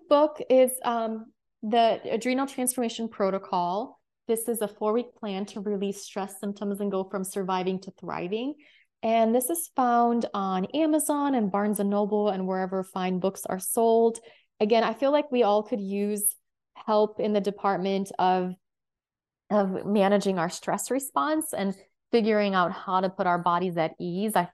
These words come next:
feel like this is so, so common. I, I do feel like you're the unicorn if you don't have something like this in this modern day and time.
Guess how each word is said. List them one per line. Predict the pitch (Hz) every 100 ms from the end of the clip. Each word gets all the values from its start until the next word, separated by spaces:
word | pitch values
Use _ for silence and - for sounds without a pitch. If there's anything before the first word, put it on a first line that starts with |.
| -
feel | 233
like | 170
this | 180 -
is | 180 -
so, | - 180 180
so | 185 190 175 170
common. | - 170 165 190 233 247 - _ _ _
I, | - 202
I | 220
do | 190 226
feel | 247 220
like | 196 -
you're | 202
the | 190
unicorn | 185 185 185 185 - 170 160 165
if | 170 180 -
you | 185
don't | 180 170 185
have | 185 170
something | - 175 170 175
like | 170 170
this | 180 170 -
in | 180
this | 170 170
modern | 180 165 165 165 - _ _ 196
day | 185 180 165
and | 170
time. | 175 185 175 190 214